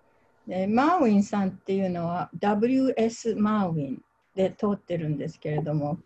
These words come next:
ウィリアム・スタンレー・マー-、マウインという方なんですが、あ、千九百二十七年に生まれて、二千十九年に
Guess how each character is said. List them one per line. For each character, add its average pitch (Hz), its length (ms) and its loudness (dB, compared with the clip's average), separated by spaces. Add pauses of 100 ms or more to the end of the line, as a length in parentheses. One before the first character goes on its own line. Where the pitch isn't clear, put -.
ウ 196 60 -2
ィ 208 40 4
リ 233 160 4
ア 226 60 4
ム・ 214 100 4
ス - 140 -6
タ 208 160 0
ン 196 120 2
レ 190 160 2
ー・ - 20 2
マ 196 300 2
ー-、 175 100 -8
マ 190 340 2
ウ 160 80 -2
イ 139 80 -2
ン - 120 -6
と 156 80 -12
い 147 100 -6
う 151 60 -8
方 156 300 -8
な 143 140 -6
ん 131 100 -18
で - 80 -20
す - 140 -16
が、 160 220 -4 (420)
あ、 - 180 -12
千 285 300 4
九 226 160 6
百 196 220 2
二 196 220 2
十 175 240 -2
七 185 240 0
年 190 260 2
に 151 100 2
生 151 60 0
ま 156 160 2
れ 156 140 2
て、 170 340 -6 (100)
二 185 140 0
千 220 300 2
十 196 260 0
九 214 240 -2
年 160 360 4
に 170 100 2